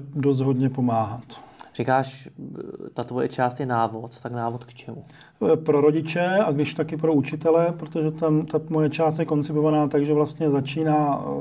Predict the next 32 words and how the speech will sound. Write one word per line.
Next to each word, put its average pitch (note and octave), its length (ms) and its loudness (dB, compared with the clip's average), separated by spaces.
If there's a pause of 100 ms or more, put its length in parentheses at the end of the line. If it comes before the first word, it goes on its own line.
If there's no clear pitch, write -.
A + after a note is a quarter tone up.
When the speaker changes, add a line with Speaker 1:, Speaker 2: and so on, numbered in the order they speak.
Speaker 1:
nula D3 340 4
až - 480 -4
tři, - 220 -8
čtyři D3 300 2
roky, C#3 420 2
pak D3+ 240 -4 (120)
ten D3 200 -2
čistě D3 340 -2
předškolní D#3 600 0
věk, C#3 300 2
pak C3+ 160 -2
základní C#3 540 0
škola, C3+ 440 -2 (340)
střední C#3 460 0
škola, C#3 400 2
vysoká C#3+ 480 0
škola, C3+ 520 0 (160)
práce, C#3 640 0 (540)
dospělost, C#3+ 880 0
eh, - 20 -2 (420)
a - 80 -10
i E3 120 -2
stáří. D3+ 580 0 (320)
A D3+ 60 -2
vlastně C#3+ 260 -2
je D3 40 2
to D3+ 80 0
tam D3+ 180 2
takhle D#3 240 2
po D#3 180 2
věku D3+ 320 4
rozděleno, D3+ 600 4